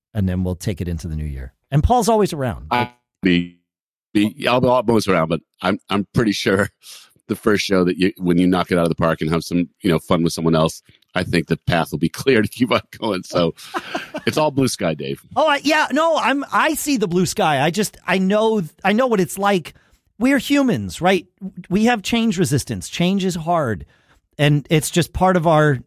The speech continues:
Speaker 1: our core. Uh, you know, it's part of our D N A, so to speak. So I, I get it that,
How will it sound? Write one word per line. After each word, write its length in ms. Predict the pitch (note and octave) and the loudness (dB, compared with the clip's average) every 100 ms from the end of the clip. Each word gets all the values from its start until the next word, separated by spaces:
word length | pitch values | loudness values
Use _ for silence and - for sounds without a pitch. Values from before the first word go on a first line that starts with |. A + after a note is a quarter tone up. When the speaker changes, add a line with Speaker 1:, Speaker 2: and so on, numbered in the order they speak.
| _ - | _ -4
Speaker 1:
our 160 | C#3 | -2
core. 600 | B2+ - B3+ A3+ F2 D#2 - - | -2 -4 0 0 -2 -8 -14 -12
Uh, 200 | C3 B2+ | -10 -8
you 120 | D3 | -4
know, 80 | D#3+ | -4
it's 100 | A2 | -4
part 200 | - F3 | 0 0
of 80 | F3 | 2
our 80 | F3+ | 2
D 180 | D3+ F#3 | 4 4
N 80 | |
A, 220 | G3 A#3+ D#2+ | 2 0 -4
so 180 | - | -6
to 80 | A2 | -6
speak. 280 | F2+ G2+ D#2+ _ _ _ _ _ | -6 -10 -12 _ _ _ _ _
So 340 | - G#3 E3 - - | 2 2 2 -4 -10
I, 120 | D#3+ - | -6 -2
I 80 | |
get 220 | E3+ A3 G3 | 2 2 2
it 160 | - _ - | -2 _ -2
that, 240 | C#3+ - | -2 -2